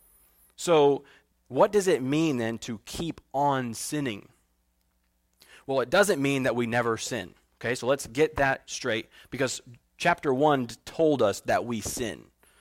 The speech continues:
We need forgiveness every day, right? Chapter one, verse eight, nine, ten,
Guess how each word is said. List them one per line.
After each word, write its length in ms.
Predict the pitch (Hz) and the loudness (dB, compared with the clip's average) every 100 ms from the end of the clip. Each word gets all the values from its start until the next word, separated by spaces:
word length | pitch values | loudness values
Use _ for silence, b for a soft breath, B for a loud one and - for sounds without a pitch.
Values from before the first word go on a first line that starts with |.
| - | -8
We 100 | 143 | -2
need 220 | 135 156 | 2 0
forgiveness 640 | - 123 113 160 120 110 - - | 0 -4 2 2 2 -2 -4 -4
every 280 | 131 113 | -2 -2
day, 320 | 107 117 90 - - | -2 -2 -2 -8 -8
right? 260 | 113 127 131 | -2 -2 -2
Chapter 280 | 127 - | -4 -2
one, 300 | 131 123 123 - b b | -2 -2 -4 -8 b b
verse 260 | 117 107 - | -6 -4 -4
eight, 220 | 127 120 | -4 -2
nine, 300 | 127 123 120 | -2 -2 -4
ten, 320 | 135 127 127 | -4 -4 -4